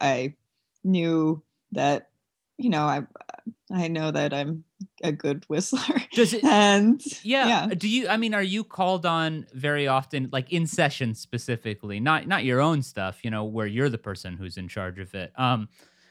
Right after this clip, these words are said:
Speaker 2: but in terms of sessions, like, h-, is it very often th-, there's somebody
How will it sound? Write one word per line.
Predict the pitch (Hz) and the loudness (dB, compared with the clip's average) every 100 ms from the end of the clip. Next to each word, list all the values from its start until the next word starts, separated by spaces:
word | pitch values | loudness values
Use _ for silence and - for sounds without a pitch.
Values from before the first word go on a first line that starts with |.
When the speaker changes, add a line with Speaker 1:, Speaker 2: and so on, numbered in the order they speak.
| _ | _
Speaker 2:
but | 175 170 - | 2 4 4
in | 175 165 | -2 0
terms | 214 196 160 | 0 -2 -2
of | 123 | -6
sessions, | - 190 226 - 127 110 135 | -4 -2 -2 -2 -2 -4 -2
like, | 117 - _ _ - | -4 -4 _ _ -20
h-, | - - - - | -20 -18 -16 0
is | 180 160 | 2 2
it | 170 - | -2 -4
very | 139 160 160 | 0 2 4
often | 151 147 - 151 147 139 131 139 | 4 4 4 2 2 -2 -6 -12
th-, | 143 127 | -12 -2
there's | 147 143 | 2 2
somebody | - 147 139 139 131 127 - | 4 4 4 4 4 2 0